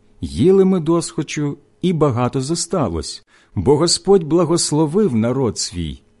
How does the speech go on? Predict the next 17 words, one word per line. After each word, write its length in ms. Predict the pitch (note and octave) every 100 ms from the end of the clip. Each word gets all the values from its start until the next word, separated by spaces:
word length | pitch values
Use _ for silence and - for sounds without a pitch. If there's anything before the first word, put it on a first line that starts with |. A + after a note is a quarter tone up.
| _ _
та 120 | E2+
ще 300 | E2 - -
й 260 | F3 E3+ - -
лишилась 840 | G#2+ F#2+ - - G#3 G3 F3 -
оця 420 | - B2+ - D#3 E3
велика 440 | C3 A#2 C#3 C#3+
сила». 460 | - A#2 B2 G#2+ D2+ _ _ _ _ _ _ _ _ _ _ _ _ _ _ _ _ _ _ -
Тож 300 | C3 B2+ A#2
Єзекія 840 | G#2 E2+ G2+ B2+ D#3+ D#3+ F3 E3+ _ _ -
звелів 460 | F2+ G#2+ E3 A3+
приготувати 880 | - G#3+ G3 G#3 A3 F3 D3 G2+ G2
кімнати 680 | - F#2 G#2+ F#3+ G3 F3 E3+
в 80 | A#2
Господньому 760 | F2 A#2 - - G#2 B2 C3
домі. 420 | D3 C#3 G#2+ D2+ C#2 _ _ _ _ _ _ _
І 160 | A#2+ D#3+
приготували, 1040 | F3 F#3 E3 F3+ G#3 C3+ G2+ E2 D2 C#2